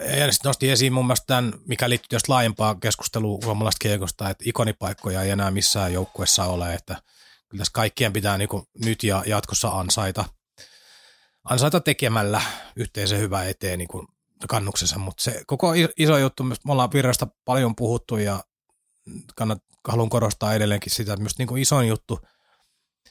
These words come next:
ei nyt ole se, että onko Pekka Virta mestarivalmentaja, tai ei välttämättä ole edes se, että onko valmentaja Pekka Virta itsessään, vaan se, että nyt on niinku tär-, numero yksi on se, että nyt meillä on joku suunnitelma.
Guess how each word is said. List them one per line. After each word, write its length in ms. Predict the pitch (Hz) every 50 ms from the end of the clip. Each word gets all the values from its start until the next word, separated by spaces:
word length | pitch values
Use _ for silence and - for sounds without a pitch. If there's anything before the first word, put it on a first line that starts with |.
| _ _ _ _ _ _
ei 160 | 107 123 123
nyt 180 | 117 117 - -
ole 100 | 123 107
se, 160 | - - 123
että 120 | 117 120
onko 100 | 117 - - -
Pekka 260 | 117 - - 127 110
Virta 200 | 113 110 107 117
mestarivalmentaja, 960 | 110 117 110 - - 117 117 107 107 110 107 104 107 107 101 - 104 104 101
tai 140 | 107 107 110
ei 100 | 110 101
välttämättä 500 | 123 120 110 - 123 110 113 - - 113
ole 220 | 113 113 113 113
edes 280 | 117 117 117 113 - -
se, 160 | 147 127 120
että 140 | 113 - 104
onko 160 | 98 - 107
valmentaja 460 | 110 113 110 104 104 101 - 107 104
Pekka 360 | - - 120 - - - 101
Virta 480 | 107 120 127 120 110 - - 107 90 - - -
itsessään, 640 | 131 131 - - 123 - - - 117 104 101 95
vaan 200 | 95 104 98 98
se, 120 | - 120 113
että 120 | 107 107
nyt 180 | 117 110 - -
on 100 | 113 110
niinku 140 | 107 104 110
tär-, 320 | - _ 131 139 151 - - -
numero 260 | 135 151 160 131 123
yksi 200 | 147 - - 123
on 60 | 101
se, 100 | 123 120
että 140 | 117 120 131
nyt 80 | - -
meillä 140 | - 120 107
on 40 | 101
joku 160 | 101 - 101
suunnitelma. 640 | - 110 113 104 95 95 90 92 90 90 92 95 -